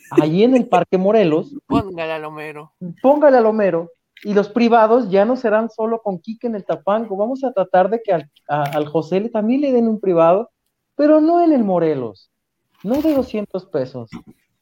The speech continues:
Speaker 2: Hagan que José duerma bien, duerma sin alguna infección.
Speaker 1: <laughs>
Speaker 2: Déjenlo. Porque, o sea, de verdad, Quique nos dijo,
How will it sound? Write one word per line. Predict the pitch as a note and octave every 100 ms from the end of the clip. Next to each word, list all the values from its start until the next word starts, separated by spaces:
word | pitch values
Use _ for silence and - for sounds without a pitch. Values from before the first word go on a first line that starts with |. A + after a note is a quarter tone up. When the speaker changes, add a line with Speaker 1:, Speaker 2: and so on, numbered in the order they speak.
| _ _ _ -
Speaker 2:
Hagan | G3+ B3 D#4+
que | C4 B3
José | F#3 E3+ A3+ D4 - _ _ _ _ _ _ -
duerma | B2+ F#3 A3+ A3 G#3+
bien, | G#3+ A3+ A#3 A3 _ _ _ _ -
duerma | C3+ F3 G#3 A3
sin | G#3+ G3
alguna | F3+ F#3+
infección. | G3+ G3 F#3 - F#3+ G3 G3 - _ _ _ _ _ _
Speaker 1:
<laughs> | - - E3 G#3+ - - - - - - - G#4+ - _ -
Speaker 2:
Déjenlo. | C#4 - A#3 D#3+ G2 G2 - - _ _ C#5 _ - - C#3+ C#3+ - - - - - - _ _ _ _ _ -
Porque, | G#3 A#3 G#3
o | -
sea, | F#3 G#3
de | G#3
verdad, | G3 A3+ B3
Quique | C#4 B3+
nos | G3+ G3+ F3+
dijo, | A#3+ C#4+